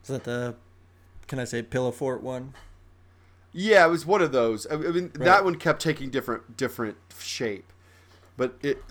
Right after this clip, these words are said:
Speaker 2: ultimately it was a, a father-son story. And, um, my father had passed away around the time I was developing that, so I just felt weird about doing it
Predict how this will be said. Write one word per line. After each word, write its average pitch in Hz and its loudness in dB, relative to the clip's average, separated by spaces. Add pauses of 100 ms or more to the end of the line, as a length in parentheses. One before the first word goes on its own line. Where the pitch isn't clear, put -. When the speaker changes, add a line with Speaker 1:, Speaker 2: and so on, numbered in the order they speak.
Speaker 2:
ultimately 147 2
it 101 -4
was 107 -4
a, 107 -8 (120)
a 107 -10
father-son 107 -2
story. 95 -8 (400)
And, 107 -4 (880)
um, 101 -8 (520)
my 143 4
father 120 2
had 110 -2
passed 113 -2
away 110 -4 (400)
around 110 -8
the 104 -10
time 110 -8
I 104 -6
was 98 -8
developing 104 -6
that, 95 -14
so 101 -10 (340)
I - -6
just - -8
felt 107 -4
weird 110 -6
about 98 -6
doing 107 -6
it 123 -8